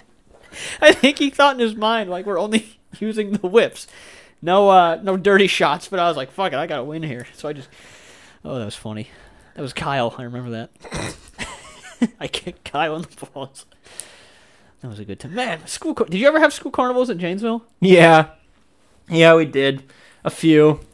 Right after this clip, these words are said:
Speaker 2: I don't
Speaker 1: Were they ever,
Speaker 2: remember.
Speaker 1: like, big? 'Cause I remember our school carnivals, like, the surrounding schools, like, those kids would
Speaker 2: Oh,
Speaker 1: come there,
Speaker 2: it wasn't
Speaker 1: too.
Speaker 2: that
Speaker 1: And
Speaker 2: big.
Speaker 1: there'd be, like, like, like, you know, like, a territorial thing, like, "This is our school." You know what I mean? Like,
Speaker 2: Yeah.
Speaker 1: "You have to pay respects to us," that
Speaker 2: Yeah.
Speaker 1: kinda thing.
Speaker 2: No, we never had that.
Speaker 1: Damn.
Speaker 2: I think it was just within the community.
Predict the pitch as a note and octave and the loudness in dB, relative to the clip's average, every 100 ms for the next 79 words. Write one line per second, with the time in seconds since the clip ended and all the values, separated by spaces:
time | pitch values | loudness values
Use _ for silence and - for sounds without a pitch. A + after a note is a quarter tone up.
0 | - - E3+ G#3 G3+ F#3 D#3+ C#3+ - D3+ | -4 4 6 8 6 6 4 2 -2 0
1 | G3 G3+ - G#3+ G3+ D#3 E3+ G3 E3 D3+ | 0 0 0 4 4 4 4 0 -6 -6
2 | D3+ C#3 C3+ C#3 - A#2+ - C3+ C#3+ C#3+ | -6 -6 -4 -6 -8 -12 -12 -8 -8 -8
3 | A2+ - - D3 D3+ G2+ - - A#2 - | -12 -14 -10 -4 -4 -6 -12 -16 -14 -10
4 | C3+ D3 - B2 A2 E3 E3 D#3 D3 D3+ | -8 -8 -8 -12 2 6 8 8 8 8
5 | D3+ C#3+ C3+ C3 B2+ B2 B2 D#3 C#3 C#3+ | 6 6 2 2 2 0 0 -2 -2 -2
6 | A2 - _ _ _ _ _ A#2+ A#2+ A#2+ | -2 -6 _ _ _ _ _ -8 -8 -8
7 | A2 B2+ G#2+ A2 B2+ - A#2 - C3+ C3 | -8 -8 -10 -12 -12 -10 -10 -8 -8 -8
8 | B2+ C#3+ A#2 B2+ A#2+ G#2 A2+ - - - | -10 -12 -12 -12 -12 -12 -14 -14 -18 -20
9 | C3 _ - G#2+ G#2+ G#2 A2 - D3 A#2+ | -20 _ -18 -14 -12 -14 -14 -6 -4 -4
10 | A2 G#2 - A#2 G#2+ - - - - - | -6 -10 -12 -12 -12 -14 -16 -16 -18 -18
11 | C3+ - - D#3 C#3 C3+ - C#3+ D3 C3+ | -20 -18 -6 -4 -4 -8 -12 -14 -12 -10
12 | E2 A2+ D3 C#3 C3+ A#2 A2+ A#2 A#2 - | -8 -4 0 0 0 -2 0 2 0 -2
13 | - - - - D3 C#3 C3 C3 - C3 | -16 -20 -20 -4 0 0 0 -2 -2 -4
14 | A#2+ A#2+ A#2+ B2 A#2+ A#2+ B2 | -4 -6 -6 -4 -4 -2 -4